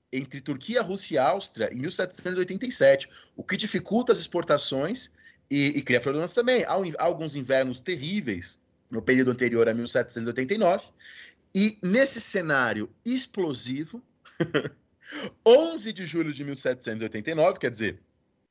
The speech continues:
dois dias depois, de lá em Versalhes, né, entre Versalhes e Paris é uma distância, né, como a gente falou já. Lá em Versalhes, eles tinham proclamado a Assembleia Constituinte. Dois dias depois, chega em Paris a notícia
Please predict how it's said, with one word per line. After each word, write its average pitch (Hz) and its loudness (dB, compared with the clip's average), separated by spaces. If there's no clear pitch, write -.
dois 180 4
dias 151 -4
depois, 110 -8
de 92 -10
lá 113 4
em 156 0
Versalhes, 170 0
né, 120 -6
entre 120 -12
Versalhes 101 -6
e 98 -16
Paris 98 -6
é 120 -2
uma 127 -4
distância, 135 -4
né, 110 -4
como 98 -12
a - -12
gente 98 -10
falou 104 0
já. 98 0
Lá 151 6
em 226 0
Versalhes, 147 0
eles 127 -10
tinham 127 -12
proclamado 123 0
a - 0
Assembleia 110 -2
Constituinte. 175 -10
Dois 208 2
dias 156 -6
depois, 170 -6
chega 196 -4
em 180 -10
Paris 143 -2
a 147 -6
notícia 165 -8